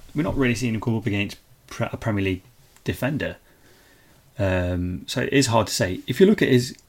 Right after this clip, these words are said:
his quality alone is five star, can easily fit into the Premier League. But obviously, there's all, all the other things. There's the physicality of it. There's the high demands.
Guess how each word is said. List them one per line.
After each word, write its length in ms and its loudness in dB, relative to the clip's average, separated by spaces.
his 340 2
quality 420 4
alone 460 2
is 540 2
five 360 -4
star, 460 -4
can 200 0
easily 400 0
fit 240 -8
into 160 -8
the 40 -10
Premier 260 -4
League. 120 -4
But 100 -2
obviously, 320 0
there's 180 -2
all, 180 -4
all 100 -4
the 140 0
other 100 0
things. 360 -8
There's 160 -6
the 80 -8
physicality 840 -4
of 140 -6
it. 200 -4
There's 280 -6
the 100 0
high 400 0
demands. 880 -2